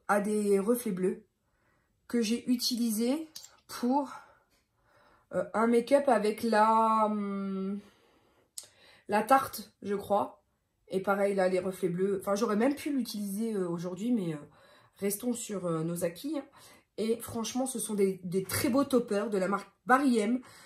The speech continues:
Je connaissais pas du tout cette marque. Et comme ça, ils ont pas l'air. Mais je vous avoue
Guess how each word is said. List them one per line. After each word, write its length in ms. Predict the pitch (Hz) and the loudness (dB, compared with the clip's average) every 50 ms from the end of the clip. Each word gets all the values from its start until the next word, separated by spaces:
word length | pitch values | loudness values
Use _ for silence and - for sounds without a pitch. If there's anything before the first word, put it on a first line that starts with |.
| - - - - | -20 -20 -14 -10
Je 100 | - 214 | -8 0
connaissais 380 | - 240 226 233 226 - 226 | 2 4 4 4 2 0 0
pas 160 | - 330 339 | 0 0 0
du 100 | - 294 | 0 -2
tout 140 | 262 - 269 | -4 -4 -2
cette 240 | 254 - 240 233 - | 2 2 2 2 4
marque. 420 | 220 214 226 - - - - - _ _ - - - _ _ _ | 2 2 2 2 -4 -12 -18 -20 _ _ -20 -20 -20 _ _ _
Et 320 | - 226 233 240 240 - - - - | -2 0 0 0 0 -2 -8 -16 2
comme 200 | - 320 320 320 | 4 4 6 6
ça, 240 | 320 - 320 302 277 | 6 6 6 6 6
ils 200 | 240 202 190 226 | 4 2 2 2
ont 220 | 214 214 - - - _ | 2 0 0 -4 -6 _
pas 140 | - 262 254 | 4 6 8
l'air. 240 | 254 233 233 269 311 - - - _ _ _ _ _ | 8 8 8 6 4 0 -6 -16 _ _ _ _ _
Mais 140 | - 202 220 | -4 -2 -2
je 80 | 208 | 0
vous 160 | 208 214 214 240 | -2 2 4 4
avoue 380 | 233 226 220 240 277 320 320 | 4 4 4 0 -4 -4 -6